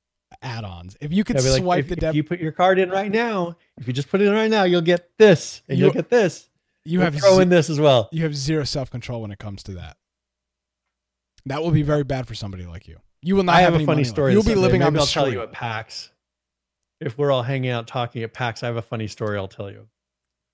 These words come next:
Speaker 2: I'm not gonna tell it here.
Speaker 1: Pat, Brian, pax is literally ten months from now. You think I'm gonna be
Speaker 2: I,
Speaker 1: like
Speaker 2: I know, you gotta remember. But I've, I have a really funny story
Speaker 1: We'll be, we'll be sitting
Speaker 2: that,
Speaker 1: around, we'll
Speaker 2: uh,
Speaker 1: ha-, be having some drinks.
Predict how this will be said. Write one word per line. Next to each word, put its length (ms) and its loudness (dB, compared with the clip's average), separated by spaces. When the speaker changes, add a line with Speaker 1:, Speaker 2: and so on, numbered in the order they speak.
Speaker 2:
I'm 100 -2
not 140 2
gonna 100 -2
tell 160 0
it 60 -2
here. 260 -4
Speaker 1:
Pat, 400 -2
Brian, 380 0
pax 420 0
is 180 -6
literally 520 -4
ten 440 -2
months 380 0
from 260 -10
now. 220 -14
You 160 -4
think 160 -6
I'm 140 -4
gonna 180 2
be 80 2
Speaker 2:
I, 20 2
Speaker 1:
like 160 -6
Speaker 2:
I 180 2
know, 140 6
you 200 4
gotta 180 2
remember. 640 0
But 120 4
I've, 200 6
I 220 2
have 80 4
a 120 2
really 360 4
funny 220 -4
story 360 0
Speaker 1:
We'll 140 0
be, 40 -14
we'll 100 -6
be 60 -6
sitting 340 0
Speaker 2:
that, 60 2
Speaker 1:
around, 160 4
we'll 140 4
Speaker 2:
uh, 40 2
Speaker 1:
ha-, 120 -2
be 80 0
having 240 -2
some 160 -6
drinks. 640 -4